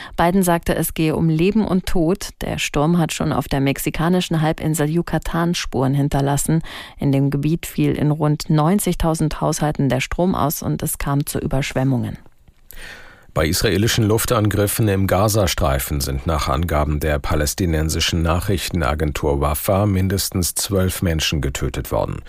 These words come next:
Speaker 2: Unter anderem hätten Raketen auch wieder eine Flüchtlingsunterkunft getroffen, hieß es.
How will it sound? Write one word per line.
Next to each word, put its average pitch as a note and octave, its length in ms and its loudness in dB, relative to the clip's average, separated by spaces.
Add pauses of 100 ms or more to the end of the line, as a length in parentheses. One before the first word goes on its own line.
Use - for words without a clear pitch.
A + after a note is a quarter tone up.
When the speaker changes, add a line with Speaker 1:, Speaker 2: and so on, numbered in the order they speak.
(360)
Speaker 2:
Unter G2 280 2
anderem A2 300 2
hätten G#2+ 320 0
Raketen G#2+ 720 0
auch F#2 320 0
wieder F2+ 260 0
eine E2+ 220 -2
Flüchtlingsunterkunft D#2+ 1200 -2
getroffen, D#2 480 0
hieß C#2 260 -2
es. - 200 -4